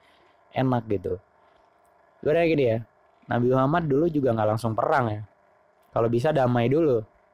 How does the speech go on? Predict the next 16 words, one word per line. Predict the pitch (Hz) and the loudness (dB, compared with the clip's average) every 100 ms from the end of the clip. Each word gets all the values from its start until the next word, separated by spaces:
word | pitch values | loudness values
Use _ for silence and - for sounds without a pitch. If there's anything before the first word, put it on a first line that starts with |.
| _ _ _ _ | _ _ _ _
Kalau | - 120 | -8 -4
bisa | 117 151 | -2 0
diskusi | 165 - 135 127 | -2 -2 -2 0
dulu. | 139 165 120 107 _ _ _ _ _ _ | 0 2 0 -2 _ _ _ _ _ _
Tapi | - - 165 | -6 -4 -2
kalau | 160 143 | 0 0
ternyata | 131 127 127 117 107 - 156 147 131 - _ _ _ _ _ _ _ _ _ _ | 0 0 0 0 0 0 0 2 -2 -6 _ _ _ _ _ _ _ _ _ _
penjahatnya | 123 127 123 117 123 120 | -4 0 0 0 0 0
ngaco, | 113 107 - 135 139 143 143 139 | 0 -2 -2 0 2 2 2 0
nggak | 113 | 0
bisa | 110 107 - 131 127 | 0 -2 -2 -2 0
dibilangin, | 127 113 110 107 107 117 123 | 0 0 0 0 -2 -2 0
nggak | 113 107 | -2 -2
bisa | 123 120 | -4 -2
diomongin, | 113 107 104 104 120 127 127 117 | -2 -2 -6 -4 -2 -2 -2 -8
serakah, | - 113 113 - 120 127 131 | -8 -4 -4 -4 0 0 -2